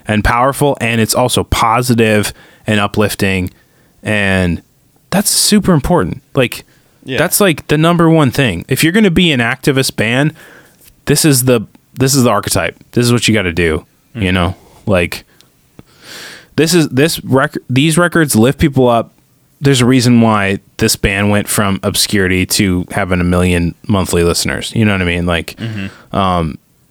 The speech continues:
Speaker 1: because they're, they're powerful, and I think this idea is powerful,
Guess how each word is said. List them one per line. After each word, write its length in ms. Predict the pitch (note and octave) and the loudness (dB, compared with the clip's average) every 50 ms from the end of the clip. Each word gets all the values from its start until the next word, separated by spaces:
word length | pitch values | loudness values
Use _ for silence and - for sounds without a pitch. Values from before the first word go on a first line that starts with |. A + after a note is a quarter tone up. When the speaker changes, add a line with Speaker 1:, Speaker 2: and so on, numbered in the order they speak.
| _ - - - | _ -8 -6 -2
Speaker 1:
because 720 | A2+ B2 A2+ G2+ - B2 A2+ G#2 G2 F#2 F2+ - - - - - | 0 0 0 0 0 0 0 2 2 0 0 0 -2 -4 -6 -8
they're, 380 | G#2 F#2+ A#2+ A2 G#2 G2 G2 - _ _ _ - | -8 -4 -2 0 0 -2 -4 -6 _ _ _ -4
they're 120 | - B2 A2+ | -4 -2 -2
powerful, 760 | - - A2+ A#2 A#2+ A2+ - - G2+ F2 E2+ E2+ - - _ - | -2 -2 0 0 -2 -2 -2 -2 0 0 0 -2 -4 -8 _ -4
and 200 | G#2 G2+ G2+ G2 | -2 -2 0 0
I 80 | F#2 F#2 | -2 -2
think 360 | - - G#2+ G2+ F#2 E2 - | -2 -4 -4 -4 -4 -6 -8
this 580 | G#2 G2+ A#2 C#3 C#3+ - - - - - - - - - - _ _ _ _ - | -4 -2 -2 -2 -2 -2 -2 -2 -2 -4 -6 -12 -20 -20 -20 _ _ _ _ -4
idea 460 | A2 A#2 A2 - A#2 A2+ A2 G2 F2+ | -4 -2 0 0 0 2 2 0 0
is 120 | E2 - | -2 -2
powerful, 560 | - - G2+ F2+ E2 - - F#2 F2+ F2+ - | -2 -2 -2 -2 -2 -2 -2 -2 -2 -4 -4